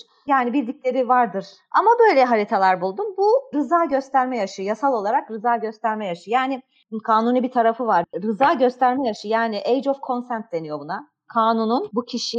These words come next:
akıl baliği olarak sekse rıza gösterdiğini ifade edebilir diye kabul ettiği bir yaş sınırı. Bunun altında cinsel ilişkiyi hani pedofili olarak tarif ediyorsun kanunda ve cezasını veriyorsun. Küçük yaşta çocuk, çocuğun cinsel istismarı şeklinde.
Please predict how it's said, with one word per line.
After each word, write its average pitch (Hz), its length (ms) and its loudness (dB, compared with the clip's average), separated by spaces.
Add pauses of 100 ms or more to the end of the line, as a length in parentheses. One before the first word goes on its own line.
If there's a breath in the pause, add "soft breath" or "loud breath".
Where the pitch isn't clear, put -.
(160)
akıl 214 280 0
baliği 214 360 4
olarak 247 320 4
sekse 240 360 0
rıza 240 240 2
gösterdiğini 226 640 -2
ifade 233 380 0
edebilir 226 520 2
diye 233 160 2
kabul 214 260 0
ettiği 190 380 -6
bir 156 60 -6
yaş 147 200 -4
sınırı. 151 580 -8
Bunun 269 300 2
altında 277 480 4
cinsel 220 340 -4
ilişkiyi 269 420 -4 (260)
hani 247 280 -4 (140)
pedofili 247 380 2
olarak 170 380 2
tarif 170 300 0
ediyorsun 160 600 -6
kanunda 156 440 -2
ve 156 100 0
cezasını 165 540 -4
veriyorsun. 143 540 -6
Küçük - 240 -18
yaşta 156 240 -8
çocuk, 165 260 -14 (140)
çocuğun 170 300 -8
cinsel 160 320 -6
istismarı 165 520 -6
şeklinde. 156 520 -4